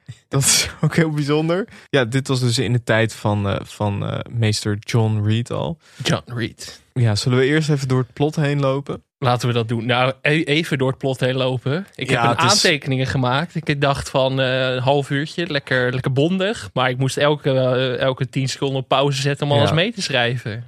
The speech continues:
Speaker 1: Het is echt een onafvolgbare aflevering. Ik raad iedereen ook aan om te bekijken op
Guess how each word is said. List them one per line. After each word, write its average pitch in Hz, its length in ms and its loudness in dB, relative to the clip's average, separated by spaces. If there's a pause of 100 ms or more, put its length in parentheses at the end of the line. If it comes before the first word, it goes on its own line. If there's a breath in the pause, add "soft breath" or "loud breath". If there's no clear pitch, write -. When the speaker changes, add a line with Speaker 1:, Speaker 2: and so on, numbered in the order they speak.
Speaker 1:
Het - 160 -8
is 131 100 4
echt 135 280 0
een 135 260 0 (460)
onafvolgbare 123 720 2
aflevering. 113 640 -2
Ik 113 180 -2
raad 113 260 2
iedereen 117 280 2
ook 110 160 -2
aan 110 180 0
om 113 180 -2
te 113 100 -6
bekijken 120 340 2
op 135 80 -8